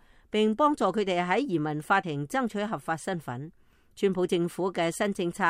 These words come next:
係要逮捕為偷渡出資嘅親屬。移民執法局發言人莎拉羅德里格斯表示，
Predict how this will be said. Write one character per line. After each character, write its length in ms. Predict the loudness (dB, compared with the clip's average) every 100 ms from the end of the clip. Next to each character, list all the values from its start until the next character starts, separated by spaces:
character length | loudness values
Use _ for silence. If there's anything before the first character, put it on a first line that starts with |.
| 0
係 140 | -2 -2
要 160 | 0
逮 200 | 0 -2
捕 320 | 0 0 0 0
為 200 | -2 -2
偷 240 | -2 0
渡 140 | 0
出 160 | -2 -4
資 240 | -6 -6
嘅 120 | -4 -6
親 240 | -6 -6
屬。 220 | -6 -10 -10 _ _ _ _ -6
移 160 | 0
民 240 | 2 2 2
執 140 | 0
法 180 | 2 2
局 140 | 2 0
發 140 | 2 0
言 200 | 0 -2
人 300 | -2 -4 -8
莎 360 | -6 2 4 6
拉 220 | 4 2
羅 340 | -2 -4 -4
德 160 | -2 -2
里 220 | -2 -2
格 120 | -2
斯 200 | -6 -6 -6
表 160 | -8
示， 340 | -10 -12 -14